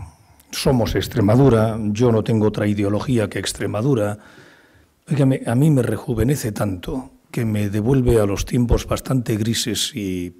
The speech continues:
patéticos del franquismo sociológico, aquel franquismo donde la patria era don Francisco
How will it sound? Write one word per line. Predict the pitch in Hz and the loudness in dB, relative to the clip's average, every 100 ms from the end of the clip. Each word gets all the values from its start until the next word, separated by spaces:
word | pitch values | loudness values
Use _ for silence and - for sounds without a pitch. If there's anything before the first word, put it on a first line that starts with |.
| - | -6
patéticos | 110 - 127 123 98 127 - - - _ _ - - _ _ | -4 -2 -4 -6 -12 -12 -12 -12 -16 _ _ -20 -20 _ _
del | - 120 | -2 -2
franquismo | 104 107 110 120 123 | 0 -2 0 -2 -2
sociológico, | - 117 - 139 165 123 - 143 - - - | -4 -8 -4 -2 -2 -4 -10 -12 -14 -12 -6
aquel | 120 120 | -4 -2
franquismo | - 113 127 117 127 | -2 -2 -2 -2 0
donde | 120 123 123 143 - - - - - - | 2 2 2 0 -4 -20 -20 -20 -16 -2
la | 117 | 0
patria | - 143 127 123 | 2 0 2 4
era | 117 | 4
don | 107 113 | 2 0
Francisco | 104 131 - - 147 - | -2 -4 -2 -2 -4 -8